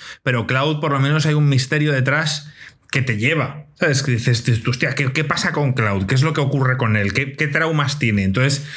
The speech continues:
te haces esa serie de preguntas y Cloud va mejorando, pero es que Lightning se queda como en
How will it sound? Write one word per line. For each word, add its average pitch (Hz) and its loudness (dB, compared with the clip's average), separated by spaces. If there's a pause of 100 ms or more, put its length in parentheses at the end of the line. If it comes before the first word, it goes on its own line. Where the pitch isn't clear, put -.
(140)
te 131 0
haces 139 2
esa 147 0
serie 151 2
de - -2
preguntas 156 0
y 127 -2
Cloud 139 -2 (360)
va 117 0
mejorando, 135 0
pero 117 0
es 117 0
que 143 -2
Lightning 143 0
se 131 0
queda 139 0
como 127 2
en 95 2